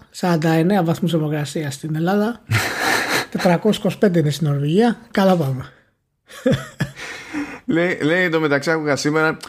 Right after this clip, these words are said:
Speaker 2: ε, σήμερα είναι πολύ καλύτερα, έχει χαλαρώσει πολύ και είναι, ε, έξι και μισή ώρα το απόγευμα, έχει τριάντα τρεις βαθμούς και θα συνεχίσει να έχει μέχρι το βράδυ, ξέρω εγώ, τριάντα, τριάντα τόσο, δηλαδή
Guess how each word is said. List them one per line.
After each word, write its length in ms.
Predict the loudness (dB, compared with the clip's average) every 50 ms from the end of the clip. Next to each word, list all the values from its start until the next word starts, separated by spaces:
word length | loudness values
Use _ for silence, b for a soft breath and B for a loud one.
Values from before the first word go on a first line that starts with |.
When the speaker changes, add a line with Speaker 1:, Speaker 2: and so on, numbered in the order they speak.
| B B B
Speaker 2:
ε, 260 | -6 -4 -2 -2 -2
σήμερα 360 | -2 0 0 2 2 2 2
είναι 140 | 2 2 0
πολύ 380 | 0 0 -2 0 0 0 -2 -2
καλύτερα, 600 | -2 -2 -2 -2 -2 -2 0 0 -2 0 0 0
έχει 200 | 0 0 0 -2
χαλαρώσει 440 | -2 0 0 2 0 0 -2 -4 -4
πολύ 340 | -2 -2 0 0 0 0 0
και 120 | 0 0
είναι, 580 | 0 0 2 2 2 2 2 2 2 2 2 2
ε, 360 | 0 -2 -2 -2 0 0 0
έξι 220 | 0 0 -2 0
και 60 | 0 0
μισή 160 | 0 2 2
ώρα 100 | 2 2
το 40 | 2
απόγευμα, 340 | 0 2 0 2 2 2 2
έχει 120 | 0 0
τριάντα 260 | 0 0 0 0 0
τρεις 140 | 0 0 0
βαθμούς 460 | 0 0 0 2 2 0 0 0 -4
και 280 | -4 0 0 2 2 0 0
θα 80 | -2
συνεχίσει 380 | -2 0 0 0 2 0 0 0
να 60 | 0 0
έχει 120 | 0 0
μέχρι 140 | 0 0 0
το 100 | 0 0
βράδυ, 260 | 2 2 0 0 -2
ξέρω 220 | -4 -4 -2 -2
εγώ, 180 | 0 0 0 0
τριάντα, 440 | 0 0 0 0 0 2 0 0 0
τριάντα 300 | 2 0 0 0 0 -2
τόσο, 340 | -2 -4 -4 -2 -4 -2 0
δηλαδή 380 | 0 0 2 2 0 0 -2